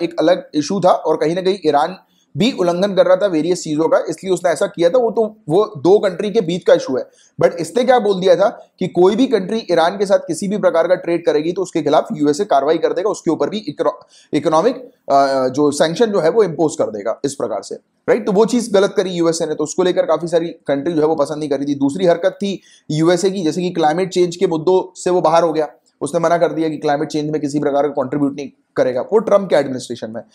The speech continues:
But बिडेन जो है वो थोड़ा थोड़ा चीजें समझ रहे हैं, अब चेंज कर रहे हैं, राइट? तो कंट्री ने जो है वो कहा था पहले भी कि ट्रिप्स काउंसिल को, अ, रिकमेंड किया था कि as early as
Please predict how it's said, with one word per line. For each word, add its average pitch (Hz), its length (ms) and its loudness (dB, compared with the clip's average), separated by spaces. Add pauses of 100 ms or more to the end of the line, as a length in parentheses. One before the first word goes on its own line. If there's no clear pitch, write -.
(300)
But 143 160 -2
बिडेन 180 280 2
जो 214 60 2
है 190 260 2
वो 175 120 -2
थोड़ा 165 220 2
थोड़ा 180 180 2
चीजें 151 360 -4 (200)
समझ 170 300 0
रहे 131 140 0
हैं, 127 60 -2
अब 123 40 -10
चेंज 156 260 0
कर 98 120 -8
रहे 107 160 -10
हैं, - 80 -20 (480)
राइट? 196 260 0 (220)
तो 160 80 2
कंट्री 165 400 0
ने 233 300 -2
जो 156 80 2
है 175 60 6
वो 196 100 2
कहा 170 260 0
था 185 140 4
पहले 165 340 2
भी 190 120 -2
कि 190 140 -10
ट्रिप्स 175 320 -2
काउंसिल 156 380 0
को, 185 180 0 (520)
अ, 139 140 2
रिकमेंड 165 460 0
किया 175 180 4
था - 440 0
कि 190 240 -4
as 208 160 6
early 214 300 -2
as 208 140 2